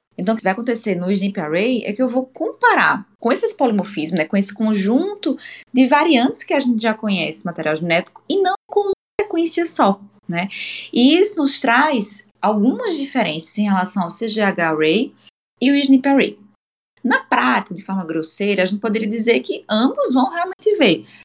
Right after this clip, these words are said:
deleções e duplicações. Mas no snip array, além disso, além de ver também o tamanho, a localização, a gente tem achados secundários, se a gente,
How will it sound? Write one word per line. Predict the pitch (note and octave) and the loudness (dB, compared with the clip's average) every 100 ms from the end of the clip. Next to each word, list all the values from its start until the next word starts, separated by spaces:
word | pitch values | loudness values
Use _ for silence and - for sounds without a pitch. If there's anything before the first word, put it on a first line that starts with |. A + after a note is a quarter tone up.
| _ | _
deleções | F3+ F3 F3 F3+ F#3+ B3 - | 0 0 0 -2 0 0 0
e | |
duplicações. | A#3 B3+ C4+ C4 D#4+ - C4 - - - _ _ _ _ _ _ _ _ | 0 2 2 2 2 2 0 0 -8 -10 _ _ _ _ _ _ _ _
Mas | G3+ F#3+ G3+ | 4 6 6
no | A3+ | 6
snip | A#3 B3+ | 6 4
array, | A3 F#3 G3 - | 4 4 0 -2
além | B3 C4 C4+ F4+ A#4+ | -2 0 0 -2 -4
disso, | A3 F3+ A3+ F4 - - - - - - | -4 -2 0 -2 -4 -8 -10 -16 -20 -6
além | - G#3+ | 0 0
de | G#3+ | 2
ver | A3 | 2
também | A3+ G3+ F#3+ | 4 4 4
o | |
tamanho, | F#3+ A3 G#3+ F3 F3+ E3+ E3 E3 | 2 4 4 4 0 -2 0 2
a | |
localização, | D#3+ D#3+ E3 D#3+ D#3 - G#3+ G#3+ G3 - G#3 - _ | 2 2 -2 -2 -4 0 2 4 2 -4 -18 -20 _
a | - | 0
gente | G3+ G#3 G#3 | 2 0 0
tem | - A#3+ A#3+ | 2 2 2
achados | - B3+ - - B3 E4 C#4+ G3 - - - _ _ | 2 0 0 0 2 2 2 -2 -4 -10 -16 _ _
secundários, | - D#4+ E4+ B3+ F#3+ F3 E3 | -2 -2 0 2 2 0 -4
se | - | -4
a | F#3 | -2
gente, | F3+ | -4